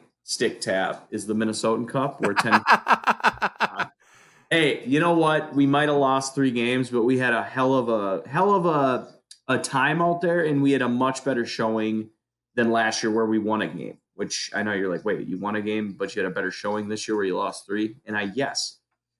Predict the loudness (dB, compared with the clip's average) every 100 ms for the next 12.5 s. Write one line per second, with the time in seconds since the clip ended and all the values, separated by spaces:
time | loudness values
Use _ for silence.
0 | _ 0 2 4 2 2 2 2 -2 -2
1 | 0 0 0 0 0 0 -2 -2 -6 _
2 | _ _ -2 2 4 4 4 2 0 0
3 | -2 -2 0 2 2 2 2 2 2 0
4 | -2 0 0 0 -2 -4 0 0 0 0
5 | -2 0 -2 -2 -2 -2 0 0 -2 -2
6 | -2 0 -2 -2 -4 -6 -6 -4 -4 -4
7 | -4 -2 0 0 -2 -12 _ _ _ -4
8 | 0 2 2 2 2 2 0 2 2 2
9 | 0 2 2 4 4 2 0 -4 -2 0
10 | 2 2 2 2 4 2 0 -2 -4 -4
11 | -4 -4 -2 -2 -2 -2 -4 -6 -4 -4
12 | -4 -4 -4 -6 -10